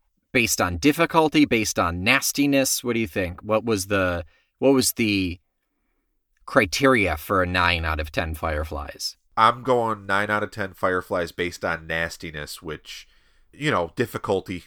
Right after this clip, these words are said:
Speaker 2: obviously, uh, factors into that nastiness as well.
Speaker 1: Sure, sure, sure. Okay, that's it for this week.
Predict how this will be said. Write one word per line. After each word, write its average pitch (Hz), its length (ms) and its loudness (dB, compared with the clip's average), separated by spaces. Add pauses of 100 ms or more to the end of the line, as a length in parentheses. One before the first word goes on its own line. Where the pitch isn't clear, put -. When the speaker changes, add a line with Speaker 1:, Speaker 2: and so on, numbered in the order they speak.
Speaker 2:
obviously, 87 760 -2
uh, 76 300 -4 (760)
factors 90 520 -2
into 85 280 -8
that 78 240 -4
nastiness 78 580 -10
as - 140 -18
well. 76 260 -12 (180)
Speaker 1:
Sure, - 220 -4 (380)
sure, 101 160 -4
sure. 80 220 -8 (720)
Okay, 160 320 2 (100)
that's 107 360 4
it 147 100 0
for - 140 -4
this 131 220 -2
week. 135 320 0